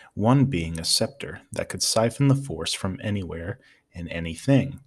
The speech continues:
and take, and could take that Force power and imbue it into even non-Force users,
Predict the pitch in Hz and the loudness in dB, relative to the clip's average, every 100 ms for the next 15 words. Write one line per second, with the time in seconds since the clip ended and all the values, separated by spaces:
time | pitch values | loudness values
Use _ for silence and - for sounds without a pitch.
0 | _ _ _ _ - - 95 - _ _ | _ _ _ _ -20 -12 -12 -12 _ _
1 | 98 87 - - 131 135 - - 127 135 | -6 -6 -10 2 2 2 -4 -4 -2 -2
2 | - - - - - _ _ _ _ 92 | -2 -6 -8 -8 -14 _ _ _ _ -4
3 | 82 82 85 95 101 110 107 - - 104 | -2 -4 -6 -2 0 2 0 -2 -8 -6
4 | 92 98 92 - 95 92 87 85 85 87 | -4 -4 -6 -4 -6 -4 -2 -2 -2 -2
5 | 90 87 - 87 - - 95 107 - - | -2 -6 -10 -8 -6 -4 -4 -4 -6 -8
6 | - | -10